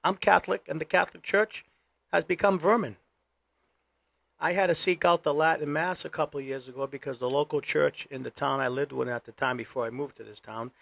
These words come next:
a very liberal priest, preaching on the pulpit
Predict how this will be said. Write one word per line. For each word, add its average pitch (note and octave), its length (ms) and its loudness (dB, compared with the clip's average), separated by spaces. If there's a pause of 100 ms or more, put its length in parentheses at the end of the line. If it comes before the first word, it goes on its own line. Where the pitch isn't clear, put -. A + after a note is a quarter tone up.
(520)
a B2 60 -16
very D3 320 4
liberal C3+ 360 4
priest, - 460 -10 (840)
preaching F#3+ 420 0
on E3 160 6
the D3+ 80 6
pulpit C#3+ 540 6